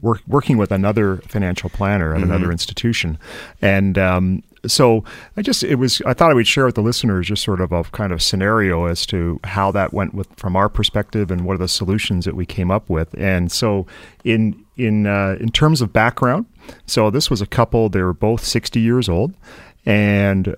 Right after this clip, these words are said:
Speaker 1: they had, uh, they have two adult children, and they're both, both, both kids are married and, uh, and two grandkids at this point.
Speaker 2: Hmm.
Speaker 1: And they have,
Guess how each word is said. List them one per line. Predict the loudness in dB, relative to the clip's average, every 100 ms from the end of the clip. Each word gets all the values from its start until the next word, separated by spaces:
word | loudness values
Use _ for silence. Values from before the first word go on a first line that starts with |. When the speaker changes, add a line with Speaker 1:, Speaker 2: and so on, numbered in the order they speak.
| -4
Speaker 1:
they | 0 2
had, | 2 2 2 0 0
uh, | 2 2 2 0
they | 0
have | -2 -2
two | 0 4 4 4
adult | 2 2 0 -2
children, | -4 -4 -4 -6 -8 _ -20 -20 -20 _ -4
and | 0 2 2 2 0 0
they're | 0
both, | 0 0
both, | 0 -2 -2 -2
both | 0 2
kids | 0 2
are | 2
married | 2 2 2 0
and, | -2 -2 0 0 0
uh, | 2 2 2 0 -2
and | -2 -2
two | 0 2
grandkids | 2 0 0 -2 -2
at | -4 -6
this | -6
point. | -6 -4 -4 -6 -12
Speaker 2:
Hmm. | -10 -8 -10 -12 0
Speaker 1:
And | 2 2 2 0 -2 -8 -4
they | 0 2
have, | 4 4 4 2 2 -2